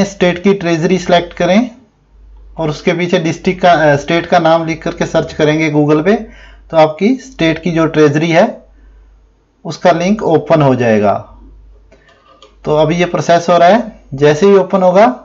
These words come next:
इस तरह का पेज आपके सामने आएगा। यहाँ पे आपने ऑनलाइन बजट इसके ऊपर क्लिक करना है, ठीक है, ऑनलाइन बजट के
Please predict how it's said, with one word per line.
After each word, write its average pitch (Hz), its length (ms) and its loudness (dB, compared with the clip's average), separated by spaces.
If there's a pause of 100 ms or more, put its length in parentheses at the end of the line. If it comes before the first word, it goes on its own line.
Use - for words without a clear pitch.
(800)
इस 196 180 -2
तरह 180 220 2
का 175 140 4
पेज 156 300 0
आपके 147 280 2
सामने 139 380 0
आएगा। 151 520 0 (100)
यहाँ 151 320 2
पे 196 140 2
आपने 170 380 2 (520)
ऑनलाइन 180 600 4
बजट 147 500 0 (520)
इसके 180 260 0
ऊपर 185 340 2
क्लिक 170 320 -4
करना 131 300 2
है, 104 280 -4 (640)
ठीक 175 140 -2
है, 226 220 2 (500)
ऑनलाइन 175 460 4
बजट 165 320 0
के 180 220 2